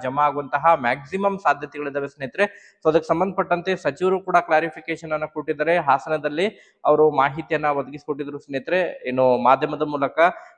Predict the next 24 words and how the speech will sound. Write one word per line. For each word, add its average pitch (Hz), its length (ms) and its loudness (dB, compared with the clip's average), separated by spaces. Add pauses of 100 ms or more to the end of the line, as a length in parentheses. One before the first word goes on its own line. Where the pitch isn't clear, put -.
(100)
ಗೃಹಲಕ್ಷ್ಮಿ 170 500 4
ಯೋಜನೆಯ 156 400 2
ಹಣ 151 240 4
ದೀಪಾವಳಿ 156 560 4
ಹಬ್ಬಕ್ಕೆ 147 380 -2
ಏನಾದ್ರು 143 280 -4
ಜಮಾ 131 320 0
ಮಾಡ್ತೀರಾ 147 380 -2
ಎಂಬುದರ 139 260 -6
ಬಗ್ಗೆ 131 260 -10
ಪ್ರಶ್ನೆಯನ್ನ 147 520 -4
ಕೇಳಿದಂತಹ 139 480 -4
ಸಂದರ್ಭದಲ್ಲಿ 135 640 -4
ಈಗಾಗಲೇ 180 880 4
ಜುಲೈ 151 260 2
ತಿಂಗಳವರೆಗೆ 160 540 0
ಕ್ಲಿಯರ್ 151 340 0
ಮಾಡಿದ್ವಿ, 147 420 0
ಆಗಸ್ಟ್ 151 380 4
ತಿಂಗಳು 156 340 0
ಕೂಡ - 180 2
ಅದನ್ನು 143 320 2
ಕೂಡ 170 160 -2
ನಾವು 147 220 4